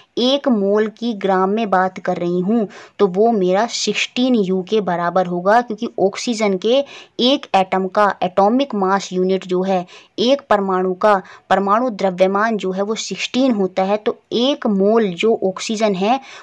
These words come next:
वो सिक्सटीन यू के बराबर होगा। ये बात आपको याद रखनी है। The weight in gram of one mole of substance is equal to the number of weight in the A M U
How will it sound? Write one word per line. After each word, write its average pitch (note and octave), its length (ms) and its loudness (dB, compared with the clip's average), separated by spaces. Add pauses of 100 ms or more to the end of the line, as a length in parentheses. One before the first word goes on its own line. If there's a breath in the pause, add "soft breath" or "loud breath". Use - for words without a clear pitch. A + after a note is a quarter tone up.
(100)
वो A#3+ 140 4
सिक्सटीन A#3+ 600 -2
यू F#3 340 -2
के G3 180 2
बराबर F3 500 -2
होगा। F3 480 -2 (340 loud breath)
ये G#3+ 180 2
बात F#3+ 340 2
आपको F3 320 -2
याद F3 360 0
रखनी F3 380 0
है। - 20 -
The G3+ 360 0 (140)
weight A#3+ 300 2
in C#4 200 0
gram F#3 400 0
of F#3 260 -4
one A3+ 220 4
mole C4+ 320 2
of C#4 140 0
substance A3+ 600 -2 (340 loud breath)
is G#3 140 0 (140)
equal F3+ 340 -2
to G3+ 160 -4
the A3 80 0
number F#3 540 2
of A3 240 2
weight A#3 360 0
in B3+ 260 2 (400 loud breath)
the A3 60 2 (200)
A G3+ 80 2
M F#3+ 180 2
U F#3 160 2